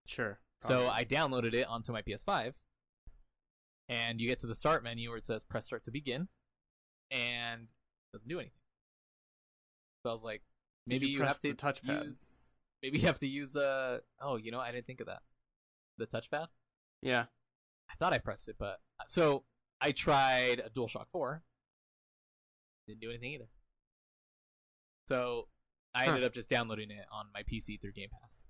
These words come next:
Speaker 2: <laughs> So, so I'm like,
Speaker 1: Yeah, I was
Speaker 2: "All
Speaker 1: gonna
Speaker 2: right."
Speaker 1: say they're, they're on Game Pass.
Speaker 2: Yeah. So I'll just put it on there and play it through there the way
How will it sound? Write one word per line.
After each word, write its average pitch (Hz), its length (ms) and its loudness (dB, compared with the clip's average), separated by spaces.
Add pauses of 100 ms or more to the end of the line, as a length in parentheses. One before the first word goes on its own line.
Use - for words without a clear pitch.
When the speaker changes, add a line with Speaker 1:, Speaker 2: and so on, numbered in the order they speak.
(160)
Speaker 2:
<laughs> 170 120 4 (340)
So, 233 280 2 (120)
so 190 80 6
I'm 160 60 2
like, 139 100 2
Speaker 1:
Yeah, 151 140 8
I - 20 10
was 139 100 6
Speaker 2:
"All 147 40 6
Speaker 1:
gonna 156 60 8
Speaker 2:
right." 143 100 4
Speaker 1:
say 139 180 6
they're, 117 360 4
they're 117 160 -2
on 117 120 0
Game 117 140 -2
Pass. 117 260 -4
Speaker 2:
Yeah. - 180 -4 (480)
So 123 80 0
I'll 117 60 -2
just 117 140 -8
put 120 140 2
it 110 40 2
on 104 140 -2
there 104 240 -10
and 104 80 -14 (240)
play 101 140 0
it - 80 -8
through 104 120 -10
there 104 220 -6
the 104 100 -6
way 98 220 -4